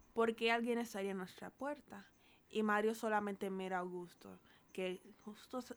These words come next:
justo se iba a parar, y dice, "No". "No te pares". Y Augusto, "De seguro alguien necesita ayuda". Y él, "Usted no es médico. <laughs> Devuélvese a su silla".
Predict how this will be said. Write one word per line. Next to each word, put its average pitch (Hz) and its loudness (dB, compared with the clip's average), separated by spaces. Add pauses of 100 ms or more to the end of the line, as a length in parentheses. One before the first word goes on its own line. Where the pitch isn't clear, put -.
(120)
justo 226 -2
se 240 -4
iba 240 0
a 233 -2
parar, 226 0
y 202 2
dice, 202 2
"No". 165 -10 (2000)
"No 170 -10
te 160 -14
pares". - -16 (480)
Y 185 -6
Augusto, 202 -2 (440)
"De 226 2
seguro 254 4
alguien 294 2
necesita 302 4
ayuda". 285 2
Y 202 6
él, 202 0 (720)
"Usted 233 6
no 262 8
es 240 8
médico. 214 4
<laughs> - -18
Devuélvese 233 8
a 226 10
su 202 2
silla". 185 4